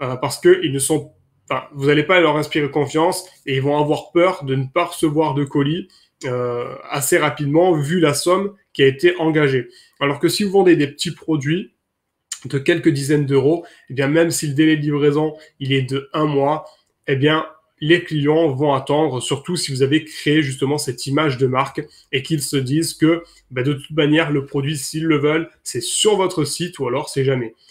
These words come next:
Ensuite, ce que vous devez faire, c'est du coup, pour créer cette image de marque, c'est d'investir dans un logo de qualité. Ça peut paraître bête,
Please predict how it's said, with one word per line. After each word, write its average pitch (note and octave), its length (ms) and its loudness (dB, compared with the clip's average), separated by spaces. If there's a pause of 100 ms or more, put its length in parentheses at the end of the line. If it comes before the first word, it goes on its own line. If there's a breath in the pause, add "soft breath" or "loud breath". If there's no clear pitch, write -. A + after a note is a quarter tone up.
(520 soft breath)
Ensuite, A3 540 0 (800)
ce - 220 -8
que E3+ 80 6
vous E3 100 4
devez D3+ 140 2
faire, G3+ 320 2
c'est D3 140 -2
du C3+ 140 -4
coup, E3+ 180 -6
pour - 180 -8
créer - 260 2
cette C3+ 260 -4
image C3 280 -4
de C#3 80 0
marque, F#3+ 260 -2 (520)
c'est - 180 -2
d'investir E3 420 2
dans D3 160 -2
un C#3+ 60 2
logo D3 240 0
de C#3+ 60 -6
qualité. C3+ 480 -4 (500 soft breath)
Ça C3 160 -6
peut G#3 160 6
paraître E3 320 2
bête, D#3 360 0